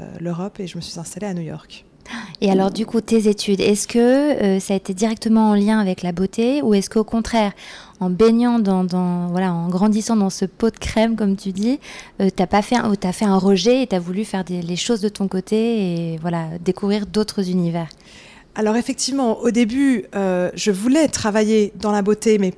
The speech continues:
Speaker 1: pas comme journaliste.
Speaker 2: Mm.
Speaker 1: Euh, et donc, j'ai commencé par faire des études de, de, de marketing et de finance. Euh, j'étais à Dauphine d'abord, et puis après, j'étais à Subdeco Paris. Donc, c'était vraiment, euh,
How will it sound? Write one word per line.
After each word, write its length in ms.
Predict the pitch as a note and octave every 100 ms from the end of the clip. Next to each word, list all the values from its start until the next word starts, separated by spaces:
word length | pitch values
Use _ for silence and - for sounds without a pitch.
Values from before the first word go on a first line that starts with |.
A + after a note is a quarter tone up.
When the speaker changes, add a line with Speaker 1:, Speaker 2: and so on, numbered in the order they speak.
| - -
Speaker 1:
pas 200 | C4+ B3+
comme 240 | - G3+
journaliste. 720 | F#3+ G3 F#3+ A#3 F4 - -
Speaker 2:
Mm. 140 | G3 F3 - - - - G3
Speaker 1:
Euh, 600 | F#3+ F#3 F3+ F3 E3+ - -
et 120 | F#3+
donc, 280 | F#3 A#3+ A#3+
j'ai 140 | G3+
commencé 400 | G#3 G3 G3 A#3
par 180 | G3 -
faire 180 | G#3+ G3+
des 180 | F#3
études 480 | F#3+ - A3+ G#3 F#3
de, 320 | E3 F3 E3 E3
de, 240 | E3 D#3
de 80 | D#3+
marketing 500 | E3 F3+ - - G#3
et 60 | F3+
de 60 |
finance. 540 | - G3 A#3 A#3+ - -
Euh, 200 | F#3+ F3+
j'étais 300 | E3 E3+ F3
à 100 | D#3+
Dauphine 420 | E3+ E3 A3+ A3+
d'abord, 400 | G3 F3 G#3+ A#3+
et 60 | G#3+
puis 160 | -
après, 240 | F3 - G3
j'étais 300 | F3 - F3+
à 180 | D#3 D3+
Subdeco 420 | - F3 G3 G3
Paris. 340 | F3 E3+ F3+
Donc, 200 | E3 E3 D#3+
c'était 320 | - D3+ E3+
vraiment, 420 | E3+ F3+ G3+
euh, 40 | G#3